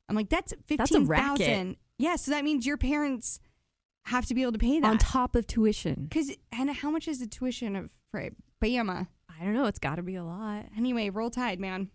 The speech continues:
Speaker 2: Roll tide. Well, I mean, I need to go back because I didn't actually make it to match day 'cause I was traveling, and so I need to,
Speaker 1: Man,
Speaker 2: uh,
Speaker 1: you do.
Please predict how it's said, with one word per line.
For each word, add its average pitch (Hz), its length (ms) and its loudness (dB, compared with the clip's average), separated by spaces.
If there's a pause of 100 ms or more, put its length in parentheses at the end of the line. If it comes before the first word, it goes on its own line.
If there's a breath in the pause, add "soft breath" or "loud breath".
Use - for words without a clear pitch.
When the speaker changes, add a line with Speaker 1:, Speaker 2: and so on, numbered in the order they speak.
(160)
Speaker 2:
Roll 202 420 2 (380)
tide. 170 540 2
Well, 226 420 4
I 254 100 4
mean, 233 480 6
I 233 200 2
need 277 160 4
to 262 60 2
go 220 140 4
back 185 220 0
because 202 240 2
I 185 100 0
didn't 180 220 0
actually 185 560 -4
make 156 260 -2
it 196 160 -4
to 185 80 -10
match 160 320 -8
day 202 220 -4
'cause 151 160 -8
I 151 100 -8
was 151 240 -8 (100)
traveling, 190 540 -6
and 165 140 -6
so 160 260 -4
I 165 120 -2
need 165 200 -2
to, 185 80 -8
Speaker 1:
Man, 156 180 -2
Speaker 2:
uh, 147 320 -4
Speaker 1:
you 196 120 -6
do. - 280 -14